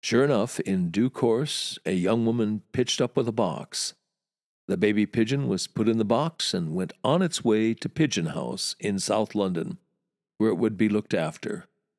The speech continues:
That was the first I'd heard about the London Wildlife Protection Outfit,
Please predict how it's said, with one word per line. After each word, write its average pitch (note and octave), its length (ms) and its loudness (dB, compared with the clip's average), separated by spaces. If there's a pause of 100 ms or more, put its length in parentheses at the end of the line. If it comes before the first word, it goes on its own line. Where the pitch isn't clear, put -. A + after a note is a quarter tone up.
(520)
That F#2 140 0
was F#2+ 140 -2
the F#2+ 80 -2
first - 320 -2
I'd G2 200 -2
heard G#2+ 200 0
about G2 280 -2
the - 100 -2
London G2+ 340 0
Wildlife G2+ 500 0
Protection - 480 -2
Outfit, - 560 -2